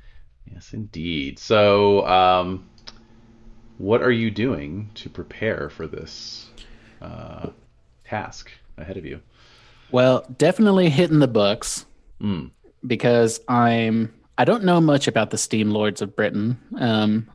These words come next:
Speaker 2: all of my, um, like, inquiries or my attempts to gain information have so far been,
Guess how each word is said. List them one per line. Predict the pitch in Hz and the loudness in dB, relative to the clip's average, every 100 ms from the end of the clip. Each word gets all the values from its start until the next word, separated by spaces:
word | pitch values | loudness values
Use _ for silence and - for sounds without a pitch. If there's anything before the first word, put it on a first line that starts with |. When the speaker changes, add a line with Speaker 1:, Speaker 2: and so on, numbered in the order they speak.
| - | 0
Speaker 2:
all | 120 147 | 4 4
of | 127 | 4
my, | 127 123 120 120 117 113 _ _ _ _ _ _ _ _ _ _ _ _ | 2 2 2 0 0 -4 _ _ _ _ _ _ _ _ _ _ _ _
um, | 107 104 101 98 65 71 - _ _ _ _ _ _ _ _ | -2 -2 -2 -6 -10 -14 -20 _ _ _ _ _ _ _ _
like, | 113 - - | -8 -8 0
inquiries | 143 143 - 143 139 139 139 143 - - | 2 4 2 2 2 2 0 -2 -8 -6
or | 113 | -2
my | 107 104 | 0 0
attempts | 101 - 165 170 - | -2 -2 -2 0 -4
to | 143 | -2
gain | 135 135 | 2 2
information | 127 131 123 113 117 - 117 117 110 | 2 0 0 -2 -2 -4 -4 -4 -4
have | 110 104 | -6 -8
so | - 120 | -6 -6
far | 113 107 | -4 -6
been, | 107 104 104 104 | -4 -6 -6 -8